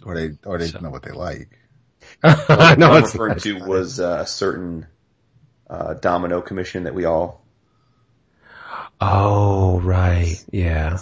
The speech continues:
Speaker 2: Okay.
Speaker 3: Um, I got a few Domino commissions, and, uh, there was one in particular that just, yeah, it just, it fell a little short, and, uh, ev-, I just, just to make sure I wasn't out of my mind, I pulled it out at lunch one day and, uh, pretty much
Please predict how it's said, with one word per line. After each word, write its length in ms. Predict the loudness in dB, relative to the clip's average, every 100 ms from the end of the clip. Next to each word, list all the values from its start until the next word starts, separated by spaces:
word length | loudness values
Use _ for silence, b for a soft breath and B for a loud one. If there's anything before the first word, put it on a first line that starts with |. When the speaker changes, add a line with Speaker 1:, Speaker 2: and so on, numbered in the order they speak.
| -10 _ _ -16
Speaker 2:
Okay. 360 | -14 -10 -10 -10 -12 _ _ -16
Speaker 3:
Um, 260 | -12 -12 -4
I 100 | 0
got 140 | 2 2
a 40 |
few 200 | 0 0
Domino 320 | 2 2 0
commissions, 520 | -4 -8 -12 -12 -14 -14
and, 180 | -12
uh, 240 | -10 -10 -12 -10
there 100 | -8
was 100 | 0
one 160 | 2
in 80 | 0
particular 420 | -2 -6 -6 -6
that 100 | -8
just, 280 | -10 -18 -18 _ _ _
yeah, 240 | -8 -6 -4
it 60 |
just, 320 | -6 -12 -16 -16
it 80 |
fell 200 | 0 2
a 40 | 4
little 160 | 2
short, 380 | 0 -4 -4 -2
and, 160 | -6 -10 _ _ b b b b b b b b _ _
uh, 420 | -8 -6 -4 -6 -10 _ _ -8
ev-, 220 | -8 -4
I 180 | 0 0
just, 340 | 0 -6 -12 -8
just 160 | -6
to 60 | -2
make 140 | -4
sure 220 | 0 2 2
I 40 |
wasn't 200 | 0 -4
out 100 | -6
of 80 | -2
my 100 | 0
mind, 320 | 2 4 4
I 60 | 2
pulled 280 | 0 -6 -2
it 80 |
out 140 | -2 -2
at 100 | -4
lunch 300 | -8 -8 -12
one 160 | -10
day 200 | -6 -6
and, 220 | -6 -10 -10
uh, 180 | -10 -10 -14 _ _ _ _ _ _ _ _ _
pretty 200 | -4 -2
much 220 | 0 -4